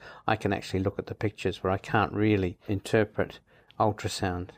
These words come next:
It really can only be interpreted at the time. So those three aspects are then what we start with. There's a bank of blood tests that also tend to be performed on your first visit.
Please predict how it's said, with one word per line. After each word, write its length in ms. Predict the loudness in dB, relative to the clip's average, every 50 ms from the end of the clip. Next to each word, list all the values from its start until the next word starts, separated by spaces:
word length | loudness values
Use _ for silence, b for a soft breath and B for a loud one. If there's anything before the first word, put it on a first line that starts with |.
| _ _ _ _ _ _ _ _ _ _ -6 -2
It 60 | -2
really 300 | 0 2 4 4 4 2
can 160 | 2 2 2 2
only 180 | 4 4 2
be 120 | 2 2 2
interpreted 640 | 0 0 2 2 2 2 2 0 0 0 -2 -2
at 280 | -2 -2 -2 -2 0 -6
the 80 | -8 -6
time. 500 | -2 0 0 2 2 0 -2 -4 -8 -14 _ _ _ _ _ _ _ _ _
So 380 | -10 2 4 4 6 6 2 0 -6 -16 _ _ 2
those 240 | 4 6 6 4 2
three 440 | 0 0 0 2 2 -2 -6 -10 -16 _ _ -2
aspects 560 | -2 -2 -2 -6 -2 -2 -2 -2 -2 -2 0
are 80 | 2 2
then 400 | 4 4 4 4 4 2 0 -2 b b b b b b b b b
what 180 | -2 -2 -2
we 180 | -2 -6 -6 -6 _ -20 _ -20
start 480 | -16 0 2 4 4 4 2 0 -4
with. 240 | -6 -8 -8 -8 -20 _ _ _ _ _ _ _ -2
There's 160 | 0 2 2
a 60 | 4
bank 340 | 4 4 4 4 2 0 -4
of 280 | -4 -6 -6 -8 -14 _ 4
blood 240 | 6 6 6 2
tests 500 | -2 -2 0 0 0 -2 -8 -12 -12 -10 0
that 160 | 2 4 4
also 280 | 4 2 0 2 0 0
tend 340 | 0 2 0 0 0 0
to 60 | -2 -6
be 80 | -10
performed 600 | -10 -8 -2 0 2 2 2 2 0 -4 -6 -10 -14 _ -6
on 120 | -4 -2 0
your 140 | 0 0 -2
first 400 | -2 -2 0 0 0 0 -2 -4
visit. 360 | -4 -4 -2 -4 -6 -6